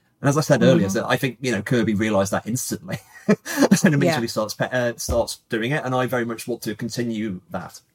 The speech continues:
Speaker 1: Um, I mean, the thing about, it's also flip as well. The Etern-, I was very into the idea of the Eternals. I mean, this is obviously there with Polaris and Olympia. Um, but I was very into the, the idea of the factionalisation of Eternals. The idea that the Eternals aren't like Krakoa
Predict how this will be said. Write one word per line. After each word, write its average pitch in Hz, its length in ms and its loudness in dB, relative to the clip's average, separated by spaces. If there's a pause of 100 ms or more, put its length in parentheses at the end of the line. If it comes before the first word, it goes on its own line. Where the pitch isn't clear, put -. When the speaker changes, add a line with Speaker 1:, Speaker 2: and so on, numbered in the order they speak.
(380)
Speaker 1:
Um, 98 400 -2 (1120)
I - 20 -2
mean, 143 80 0
the 143 60 2
thing 196 140 2
about, 180 200 2
it's 110 160 -8
also 175 240 2
flip 135 240 -2
as 113 120 -6
well. 107 140 4
The 110 120 -2
Etern-, 110 240 -4 (120)
I 131 80 0
was 131 100 -2
very 143 120 2
into 139 160 -4
the 123 120 0
idea 110 220 2
of 95 60 -6
the 110 60 0
Eternals. 104 520 -4 (220)
I - 40 -6
mean, 151 80 0
this 190 120 4
is 127 120 -6
obviously 107 320 -6
there 98 200 0
with 95 120 -6
Polaris 92 640 -2
and 98 200 -4
Olympia. 92 440 -6 (460)
Um, 101 380 0
but 110 80 0
I 120 40 4
was 113 100 -2
very 123 120 4
into 117 200 -4
the, 107 180 2
the 110 100 0
idea 104 180 0
of 104 120 -8
the 117 80 0
factionalisation 107 680 -4
of 95 80 -8
Eternals. - 580 -10 (180)
The 117 120 0
idea 107 300 0
that 104 120 -4
the 117 80 0
Eternals 120 340 -4
aren't 131 160 -2
like 104 220 -4
Krakoa 98 500 0